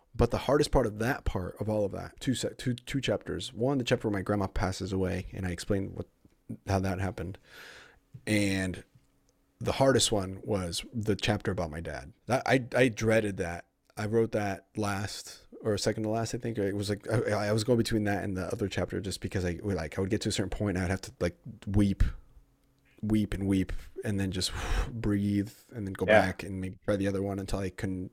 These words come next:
Speaker 1: 'cause I had to weep. And I, the way that was written was I, I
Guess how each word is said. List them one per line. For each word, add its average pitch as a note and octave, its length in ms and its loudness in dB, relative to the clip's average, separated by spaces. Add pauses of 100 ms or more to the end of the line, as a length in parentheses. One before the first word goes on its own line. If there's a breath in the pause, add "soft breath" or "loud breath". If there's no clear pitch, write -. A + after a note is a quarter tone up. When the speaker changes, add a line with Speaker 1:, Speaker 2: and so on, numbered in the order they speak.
(120)
Speaker 1:
'cause F#2+ 120 -6
I F#2 60 0
had F2 180 -2
to - 60 -6
weep. F2+ 320 0 (100)
And G2+ 480 4 (1800 soft breath)
I, G#2+ 340 2 (320)
the A2 100 0
way A#2+ 100 8
that C3+ 200 8
was A2 140 0
written G2+ 240 0
was G2 120 -2
I, G2 280 -2
I F#2+ 300 -2